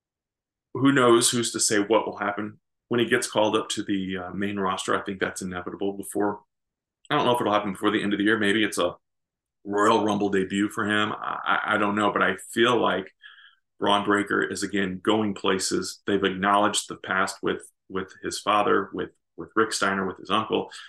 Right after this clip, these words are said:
Um, and the Steiners are part of the, you know, W W E legends. So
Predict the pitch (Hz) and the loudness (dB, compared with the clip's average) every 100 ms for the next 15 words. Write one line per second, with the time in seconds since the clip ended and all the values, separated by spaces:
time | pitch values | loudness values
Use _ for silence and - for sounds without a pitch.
0 | - - _ _ 92 90 90 92 123 120 | -20 -20 _ _ -6 -4 -4 -2 -2 2
1 | - 127 123 113 - 113 113 104 101 98 | 4 4 4 2 2 2 2 2 0 -2
2 | - - 95 95 95 101 104 98 98 98 | -6 -8 -6 -2 -2 -2 -2 -4 -4 -2
3 | 98 95 92 - 107 104 104 104 - 98 | -2 -4 -8 -4 -2 -2 -4 -4 0 2
4 | 95 95 | 0 -6